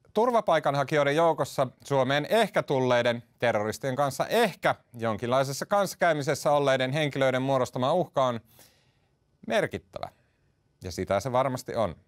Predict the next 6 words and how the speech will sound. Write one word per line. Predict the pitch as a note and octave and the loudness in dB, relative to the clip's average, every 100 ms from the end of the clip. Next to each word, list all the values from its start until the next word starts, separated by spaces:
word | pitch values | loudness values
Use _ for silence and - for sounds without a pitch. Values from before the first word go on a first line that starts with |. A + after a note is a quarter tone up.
| _ _ _ | _ _ _
Mutta | C#3 D3 | -4 0
ei | C#3+ | 2
kuitenkaan | C#3+ F3+ E3 E3+ E3+ D3+ _ _ _ - | 2 2 2 2 0 -2 _ _ _ -6
niin | F#3+ C4+ F#3+ | 0 2 4
merkittävä, | D#3+ C#3 B2 - B2 A#2 A2 | 4 2 0 -4 0 2 2
että | - - | 0 -6